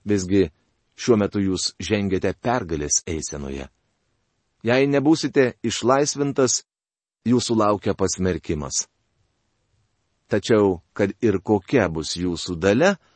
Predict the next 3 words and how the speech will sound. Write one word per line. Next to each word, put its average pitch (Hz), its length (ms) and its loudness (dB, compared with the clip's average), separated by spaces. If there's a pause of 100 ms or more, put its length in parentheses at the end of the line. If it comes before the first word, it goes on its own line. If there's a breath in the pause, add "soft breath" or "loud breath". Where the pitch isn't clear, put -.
(420)
dabar 110 360 4
žygiuojate 117 880 2 (320)
didžiojoje 95 960 4